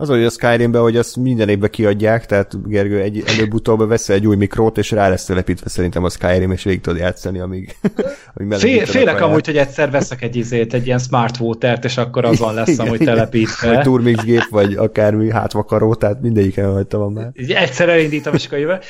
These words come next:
Speaker 2: Rám, rám szólnak, hogy „Ha, meg vagy, köcsög, játszottál a Skyrimmel. Ha, ha.”
Speaker 1: Igen.
Speaker 2: És én meg akkor azt mondom, hogy „De nem volt beleegyezés.” Hm.
Speaker 1: <laughs>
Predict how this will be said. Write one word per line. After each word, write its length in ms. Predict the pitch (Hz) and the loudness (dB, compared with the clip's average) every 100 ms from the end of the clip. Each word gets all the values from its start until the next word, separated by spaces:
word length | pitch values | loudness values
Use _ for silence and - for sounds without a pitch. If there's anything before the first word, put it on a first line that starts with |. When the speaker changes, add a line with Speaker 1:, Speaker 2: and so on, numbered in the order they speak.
| - | -8
Speaker 2:
Rám, 300 | 143 165 170 160 180 | 0 2 2 0 -2
rám 220 | 156 156 143 | 0 0 0
szólnak, 340 | - 147 135 | 0 0 0
hogy 140 | 135 127 | -2 -2
„Ha, 420 | - 254 - 127 | 2 2 0 -6
meg 380 | 160 196 202 147 | -4 -2 -2 -2
vagy, 200 | 143 - | -6 -2
köcsög, 400 | 151 131 139 117 | -4 -2 -4 -2
játszottál 800 | 160 190 - - 139 - 143 131 | -2 -2 -2 -2 -2 -2 -4 -4
a 200 | - 220 | -2 -6
Skyrimmel. 680 | 113 117 113 120 117 127 - | -6 -10 -12 -12 -10 -10 -4
Ha, 300 | 254 208 170 | 0 0 0
ha.” 140 | 147 - - 85 | -4 -6 -12 -12
Speaker 1:
Igen. 200 | 143 78 | -10 -12
Speaker 2:
És 200 | 107 - - | -12 -12 -12
én 160 | 143 | -10
meg 140 | 123 120 | -10 -10
akkor 240 | 120 120 | -8 -4
azt 200 | 113 - | -6 -6
mondom, 340 | 120 107 110 | -8 -6 -6
hogy 300 | 113 117 117 - - - - | -6 -6 -6 -8 -16 -18 -14
„De 140 | 123 | -6
nem 200 | 131 143 | -2 0
volt 240 | 120 120 | 0 0
beleegyezés.” 880 | 123 131 123 120 113 110 113 104 - - - - - - | 0 0 0 -2 -4 -6 -8 -10 -14 -8 -4 -4 -6 -4
Hm. 260 | 170 156 | -2 0
Speaker 1:
<laughs> 20 | 117 | 2